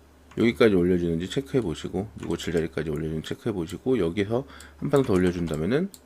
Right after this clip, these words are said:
주봉 차트 꼬리 전고점이 사십 점 삼삼까지 올려줄 수 있다라는 거 여기서 참고해 보시면서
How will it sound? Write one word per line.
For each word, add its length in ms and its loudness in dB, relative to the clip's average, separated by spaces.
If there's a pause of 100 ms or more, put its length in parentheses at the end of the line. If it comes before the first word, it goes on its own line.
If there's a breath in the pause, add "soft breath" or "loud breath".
(220)
주봉 240 -4
차트 600 -4 (540)
꼬리 340 4
전고점이 540 -4
사십 300 -6
점 280 2 (400 loud breath)
삼삼까지 560 -4 (160)
올려줄 320 0
수 140 -12
있다라는 440 -4
거 180 -10 (200)
여기서 200 -10
참고해 320 0
보시면서 560 -2